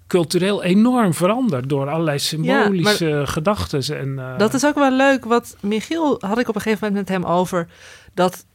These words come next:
Speaker 2: tegenwoordig kinderen soms wel meer geneigd lijken te zijn om inderdaad automerken te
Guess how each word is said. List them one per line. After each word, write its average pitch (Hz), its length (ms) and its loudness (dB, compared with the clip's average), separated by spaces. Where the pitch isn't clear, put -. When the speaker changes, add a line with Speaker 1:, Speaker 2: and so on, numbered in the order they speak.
Speaker 2:
tegenwoordig 185 640 0
kinderen 226 420 0
soms 202 260 -2
wel 175 140 2
meer 196 260 4
geneigd 185 520 0
lijken 170 280 -2
te 185 100 -4
zijn 170 340 0
om 165 360 -2
inderdaad 160 580 2
automerken 151 920 -2
te 147 160 -10